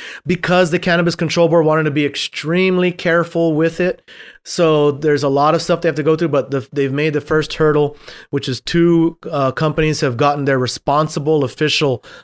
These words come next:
license, and now they gotta go through a few other steps. We still need to get a laboratory here to be able to test it. I have spoken to a couple of, uh, potential, uh, companies that say that they wanna open a laboratory. One supposedly is really close to opening, so be on the lookout for that. Hopefully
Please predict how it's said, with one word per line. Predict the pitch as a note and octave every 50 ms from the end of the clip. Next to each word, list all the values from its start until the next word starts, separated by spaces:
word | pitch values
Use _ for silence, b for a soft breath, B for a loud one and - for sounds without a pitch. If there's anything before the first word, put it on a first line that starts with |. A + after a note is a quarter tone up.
| B -
license, | B2+ B2+ C3 C#3+ D3+ D3 - C3 A#2 A#2 A2
and | B2+ A#2+ B2
now | C3 C3+
they | C3+ C#3 C3+
gotta | B2 C3 C3 C3 C3
go | B2 C3+
through | C3+ - C3+ B2
a |
few | - - C3+ C3
other | B2+ A#2+ A2+
steps. | - - - C3 A2+ - - - B B B B B
We | - C#3+
still | C3 - - E3+
need | E3+ F3+ E3+
to | E3+
get | D3+ D#3+ D3+
a | C#3+
laboratory | C3+ C3 C3 C#3 C#3+ C#3+ E3 D#3+ - E3+ D#3+ D#3+ E3 D#3+
here | D3 D#3 D#3+ D#3+
to | D#3 D3+
be | C3 C#3
able | C3+ B2+ B2+
to | A#2+
test | A#2 - E3+ D#3+ D3+ - -
it. | E3+ E3 D#3+ B B B B B -
I | G#2+
have | B2 C3 C#3+ C#3
spoken | - - E3 D#3+ D#3 E3+ D#3+
to | D3+ - E3 D#3
a | D#3 D#3
couple | - E3 D#3+ E3 E3 D#3+ D3+
of, | D3+ D3+ C3 C#3+
uh, | D3 C#3+ C#3+ C#3 C3+ B B B B B B _
potential, | - D#3 - E3+ D#3+ D#3+ D3 - E3+ D#3+ D#3+
uh, | D3+ C#3+ C#3+ C3+
companies | C3+ - - D#3+ D#3 D#3 E3+ D#3+ E3 E3 E3 -
that | D3+ D3+ C3+ C#3
say | - - D3 D3+
that | D3+ D3+ C3
they | C#3 C3
wanna | B2 B2+ C3+ D3 D#3+ D3
open | D#3 D#3+ - F3 E3
a | E3
laboratory. | E3 E3 E3 D#3+ E3 D#3 - F3 F3 E3+
One | D3 B2+ C3+ C#3 D3 D3
supposedly | - C#3+ - D3+ D#3 C#3+ D3 D#3 D#3
is | D3 B2 G#2+
really | F#2+ F#2+ A2 C3 D#3 E3 E3+ F3 F3
close | E3+ - F3 F3 F3 E3+ E3+ - B B B B B B -
to | -
opening, | F3+ E3 E3+ F3+ F3 F3+
so | E3+ E3+ - C#3+ B2+
be | A#2+ C#3+ D#3
on | D3+ D3
the | C#3+
lookout | C#3+ D3 D3 D#3+ D3+ D3
for | - C#3+
that. | C#3+ D3 C3 G#2+
Hopefully | A#2 D3+ D#3+ D#3+ - E3 D#3 D3 C#3+ C3+